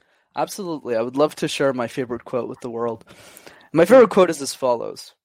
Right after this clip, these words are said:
"Be insane or be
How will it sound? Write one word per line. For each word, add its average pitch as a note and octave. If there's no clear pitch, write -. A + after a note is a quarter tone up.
"Be G3
insane D3+
or C3
be D3